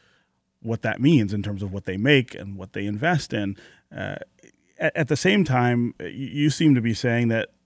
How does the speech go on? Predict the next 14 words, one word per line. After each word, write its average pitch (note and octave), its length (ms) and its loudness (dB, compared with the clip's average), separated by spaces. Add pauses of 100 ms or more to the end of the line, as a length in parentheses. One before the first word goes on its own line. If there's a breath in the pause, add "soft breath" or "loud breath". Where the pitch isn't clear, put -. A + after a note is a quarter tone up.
(120)
maybe C3+ 560 2
it's B2+ 180 -8
not B2 240 2
about A#2 380 2
what A#2 200 -6
they G#2+ 160 -2
do G#2+ 640 2
or G#2 420 -4
how A2 300 -2
hard A#2 340 0
they G#2 140 0
work A#2 360 -4
at F#2 220 -6
it, F#2 140 -8